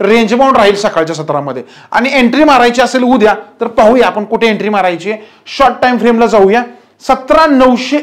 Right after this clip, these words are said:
एकोणनव्वद. अर्थात तुम्हाला मी पुन्हा सांगेल की अठरा हजारच्या वरतीच तुम्हाला याच्यामध्ये बाईंगचा विचार करा.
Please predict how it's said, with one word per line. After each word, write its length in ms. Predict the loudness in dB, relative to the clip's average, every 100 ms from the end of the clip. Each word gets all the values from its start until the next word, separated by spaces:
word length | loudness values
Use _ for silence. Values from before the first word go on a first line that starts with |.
| -4
एकोणनव्वद. 600 | -8 0 0 2 2 2 -2 -16 _
अर्थात 340 | -4 -2 0 -2
तुम्हाला 400 | -2 -4 0 0
मी 120 | 0
पुन्हा 300 | 0 0 0
सांगेल 360 | 0 -2 -4 -4 -12 _
की 100 | -8 -6 -6
अठरा 300 | -4 0 2
हजारच्या 520 | 2 0 -2 0 -2
वरतीच 540 | 0 0 -2 -6 -10
तुम्हाला 220 | -6 -6
याच्यामध्ये 320 | -6 -6 -6 -2
बाईंगचा 340 | -2 -4 -8
विचार 260 | -8 -6 -4
करा. 200 | -4